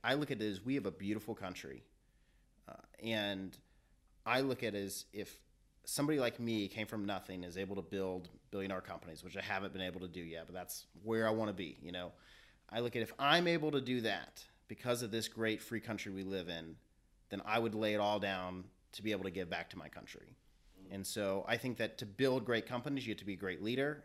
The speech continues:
Speaker 1: And I think that our country deeply needs a great leader.
Speaker 2: And what is it? What, what, why twenty fifty-two? What is it about that year?
Speaker 1: So I have to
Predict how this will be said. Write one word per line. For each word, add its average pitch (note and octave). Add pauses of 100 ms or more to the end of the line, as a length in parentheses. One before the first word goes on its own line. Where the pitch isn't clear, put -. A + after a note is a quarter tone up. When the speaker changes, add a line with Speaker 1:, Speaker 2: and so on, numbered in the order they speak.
Speaker 1:
And F2+
I -
think G#2
that G2
our G#2+
country G#2 (320)
deeply G#2+
needs F2
a -
great -
leader. - (340)
Speaker 2:
And A2
what B2+
is C3
it? A2+
What, A2
what, A2
why G#2+
twenty G#2+
fifty-two? G2+
What F#2
is F2+
it -
about F2+
that E2+
year? E2+ (280)
Speaker 1:
So D3+ (120)
I C3+
have D#3+
to D3+